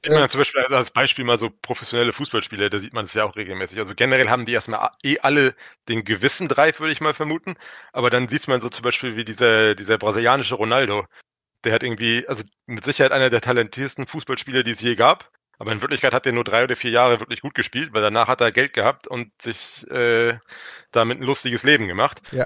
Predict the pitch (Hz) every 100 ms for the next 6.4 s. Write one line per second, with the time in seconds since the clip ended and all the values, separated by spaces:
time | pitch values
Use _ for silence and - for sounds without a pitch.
0 | - 127 120 120 113 143 - 139 175 120
1 | 101 104 107 120 151 143 131 139 - 151
2 | 156 - 135 120 _ - 123 - 127 131
3 | 120 123 120 131 147 117 - 120 120 117
4 | 113 120 - 143 104 98 104 104 104 113
5 | 110 104 120 117 110 110 107 110 123 -
6 | - - -